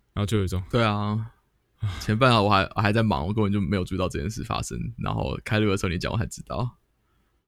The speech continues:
Speaker 1: 对。
Speaker 2: 悲伤的事情我们也做不了什么，就先聊到这边吧，还是先进入今天更悲伤的主题。
Speaker 1: 唉，好，今天主题是什么？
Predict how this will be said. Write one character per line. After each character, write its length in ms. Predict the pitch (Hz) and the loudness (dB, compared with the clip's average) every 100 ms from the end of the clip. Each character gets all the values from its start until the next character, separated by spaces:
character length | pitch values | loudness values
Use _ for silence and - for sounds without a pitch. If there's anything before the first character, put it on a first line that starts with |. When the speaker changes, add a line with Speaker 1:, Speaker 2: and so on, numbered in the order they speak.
| - | -12
Speaker 1:
对。 160 | 95 95 - - _ | -10 -10 -14 -20 _
Speaker 2:
悲 160 | 123 123 | 6 6
伤 180 | 131 117 | 6 6
的 40 | |
事 200 | 120 120 | 4 2
情 440 | 113 107 101 101 110 - - | 2 2 2 0 -2 -4 -2
我 20 | |
们 160 | 101 | 0
也 60 | 98 - _ | 0 -4 _
做 160 | 117 | 0
不 80 | 110 | 4
了 100 | 104 98 | 4 2
什 100 | 104 | 0
么， 80 | |
就 80 | 101 | 0
先 180 | 110 107 | 0 0
聊 120 | 104 101 | 2 2
到 120 | 101 | 0
这 100 | 104 | -2
边 200 | 90 95 | -4 -4
吧， 280 | 69 64 110 | -2 -2 -2
还 160 | 110 | -2
是 160 | 104 117 | -2 0
先 180 | 120 113 | 0 0
进 140 | 117 | -2
入 100 | 113 | -2
今 200 | 107 107 | -2 -4
天 180 | 113 107 | -2 0
更 180 | 120 107 | 0 2
悲 180 | 101 101 | 2 0
伤 180 | 95 | 0
的 80 | 98 | -4
主 160 | 92 87 | -4 -6
题。 400 | - 64 117 127 - - _ _ _ _ _ | -8 -8 -6 -8 -10 -20 _ _ _ _ _
Speaker 1:
唉， 240 | 160 165 139 120 - - _ _ | 0 2 2 0 -10 -20 _ _
好， 160 | 110 104 95 | -8 -8 -6
今 120 | 110 | -4
天 80 | 110 | -4
主 100 | 101 | -4
题 120 | 107 | -6
是 80 | 95 | -6
什 120 | 82 | -6
么？ 160 | 65 | -10